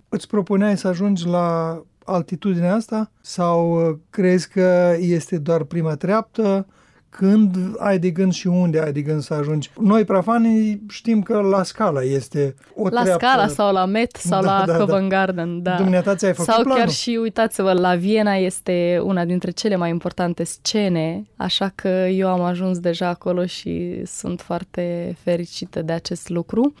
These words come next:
Speaker 2: Nu mi-am făcut planuri exacte, însă mi-am dorit mereu și am mers și am, am tins cât mai sus și îmi doresc foarte mult să ajung cât mai sus și de aceea muncesc și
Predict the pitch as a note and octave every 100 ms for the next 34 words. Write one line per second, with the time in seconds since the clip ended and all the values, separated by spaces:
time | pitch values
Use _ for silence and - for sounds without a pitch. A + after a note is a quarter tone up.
0 | - B3+ D4 D#4+ D4 A#3+ - A#3+ - A#3+
1 | A#3 A3 G#3+ G#3+ F#3+ F#3+ A3 F#3+ - F#3
2 | F#3 A#3 B3+ B3+ A#3+ A#3 A3+ A#3 C4 B3+
3 | A3+ G#3+ G3+ G3+ A3 A#3 C#4 - - -
4 | - A#3+ G#3+ A3 A#3 C4 B3 - B3 A3+
5 | A3 - G#3+ A3 B3 B3 - - A#3 A3+
6 | G#3+ - A3+ - A3+ G#3+ G#3 G#3+ A#3+ -
7 | - A3 G#3+ G#3 G#3 A#3 - G#3+ G3+ A3+
8 | A3 G#3+ A3 G#3+ - A#3 - G#3+ G#3+ G#3+
9 | - A#3 G3+ F#3+ G#3 G3+ - A#3+ A#3+ -
10 | -